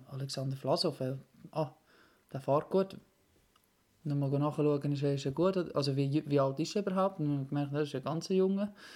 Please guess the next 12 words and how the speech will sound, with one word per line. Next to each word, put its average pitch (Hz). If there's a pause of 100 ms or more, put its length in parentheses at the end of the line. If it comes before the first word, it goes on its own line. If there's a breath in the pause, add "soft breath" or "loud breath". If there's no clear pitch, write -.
(440 loud breath)
Ähm, 151 (840)
und, 160
äh, 151 (680 loud breath)
ja, 185 (180)
fährt 180
starke 175
Rennen, 226 (180)
ähm, 196
Giro 190
dell'Emilia, 190
Movonto 180
Challenge 180